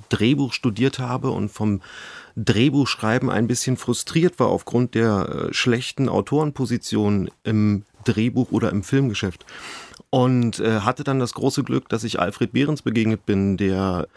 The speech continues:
nicht nur Filmemacher, sondern auch Hörspielmacher war und der mir dann plötzlich noch mal eine ganz neue Hörspielwelt eröffnet hat mit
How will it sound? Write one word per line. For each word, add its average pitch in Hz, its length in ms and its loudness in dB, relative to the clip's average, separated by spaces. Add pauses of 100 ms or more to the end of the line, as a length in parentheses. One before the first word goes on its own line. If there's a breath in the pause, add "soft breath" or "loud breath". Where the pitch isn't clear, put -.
(220 loud breath)
nicht 113 220 0
nur 113 100 2
Filmemacher, 131 640 2
sondern 117 260 2
auch 98 160 -4
Hörspielmacher 107 640 -2
war 104 260 -4 (460 loud breath)
und 113 400 2
der 107 120 6
mir 113 160 2
dann 110 180 2
plötzlich - 800 -2 (640 loud breath)
noch 113 200 2
mal 123 120 2
eine 113 120 4
ganz 110 240 0
neue 135 280 4
Hörspielwelt 95 920 0 (380 loud breath)
eröffnet 110 520 0
hat 131 320 -4
mit - 460 -2